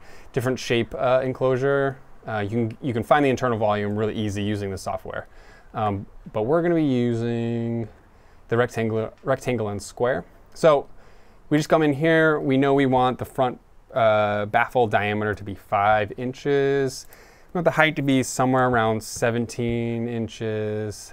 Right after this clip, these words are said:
and the depth, let's put in five inches. And the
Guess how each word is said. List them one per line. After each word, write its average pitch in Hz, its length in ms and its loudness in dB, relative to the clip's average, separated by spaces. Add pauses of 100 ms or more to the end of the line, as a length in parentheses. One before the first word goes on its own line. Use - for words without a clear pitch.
and 107 160 -6
the 104 60 -4
depth, - 640 -4
let's 117 220 -6
put 117 260 -2
in 107 280 -2
five - 540 -6
inches. - 600 -16 (960)
And 107 760 -4
the - 220 -20